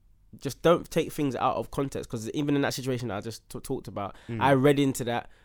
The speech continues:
Speaker 1: only having watched, like, ten minutes of the show where there was a whole
Speaker 2: Yeah, you
Speaker 1: four-part
Speaker 2: were, you, you
Speaker 1: documentary.
Speaker 2: was
Speaker 1: You
Speaker 2: late
Speaker 1: get
Speaker 2: in
Speaker 1: me?
Speaker 2: and just
Speaker 1: But
Speaker 2: got
Speaker 1: I'm sitting
Speaker 2: mad
Speaker 1: there and I'm
Speaker 2: angry.
Speaker 1: angry.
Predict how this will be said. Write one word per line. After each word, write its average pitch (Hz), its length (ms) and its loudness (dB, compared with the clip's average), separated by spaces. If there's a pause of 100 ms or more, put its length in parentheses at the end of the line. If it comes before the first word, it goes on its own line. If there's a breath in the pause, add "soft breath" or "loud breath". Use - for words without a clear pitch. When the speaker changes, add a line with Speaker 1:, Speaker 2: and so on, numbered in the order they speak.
(120)
Speaker 1:
only 135 280 4
having 127 320 2
watched, 131 260 0
like, 117 280 -4
ten 143 300 4
minutes 139 280 4
of 117 120 -4
the 120 80 -6
show 123 240 0
where 110 140 -4
there 120 100 0
was 120 120 0
a 123 40 -2
whole 135 460 2
Speaker 2:
Yeah, - 80 -20
you 151 480 6
Speaker 1:
four-part 139 240 10
Speaker 2:
were, 143 80 6
you, 156 80 8
you - 60 6
Speaker 1:
documentary. 170 160 10
Speaker 2:
was 147 100 8
Speaker 1:
You 156 80 6
Speaker 2:
late 175 160 12
Speaker 1:
get 202 120 12
Speaker 2:
in 180 60 10
Speaker 1:
me? 151 280 8
Speaker 2:
and 143 160 -4
just 151 120 6
Speaker 1:
But 196 60 12
Speaker 2:
got 190 80 10
Speaker 1:
I'm 240 140 12
sitting 151 240 10
Speaker 2:
mad - 100 12
Speaker 1:
there 190 100 12
and 180 120 10
I'm 214 180 10
Speaker 2:
angry. 220 80 12
Speaker 1:
angry. 175 380 8